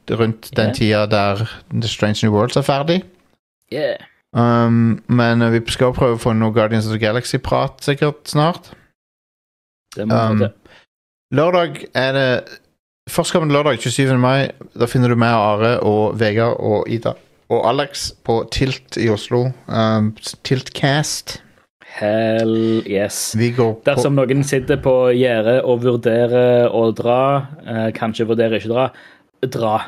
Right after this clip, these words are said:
Speaker 2: Eh,
Speaker 1: Ja.
Speaker 2: det er så sinnssykt kjekt.
Speaker 1: Det er veldig gøy. Eh,
Speaker 2: Det blir en hel dag med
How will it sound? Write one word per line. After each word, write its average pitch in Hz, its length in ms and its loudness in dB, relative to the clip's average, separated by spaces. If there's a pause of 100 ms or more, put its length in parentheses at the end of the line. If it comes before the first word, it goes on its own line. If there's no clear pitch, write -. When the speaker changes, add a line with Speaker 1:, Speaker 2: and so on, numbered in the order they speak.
(240)
Speaker 2:
Eh, 120 280 0
Speaker 1:
Ja. 107 100 0
Speaker 2:
det 104 100 2 (120)
er 117 40 -8
så 120 1000 2 (240)
sinnssykt - 720 -4
kjekt. - 340 -6
Speaker 1:
Det - 20 -10
er 107 120 2
veldig 113 160 -2
gøy. 110 240 2
Eh, 113 580 2
Speaker 2:
Det 120 160 2
blir 120 160 2
en 120 80 0
hel 127 280 -2
dag 117 360 0
med 107 680 -4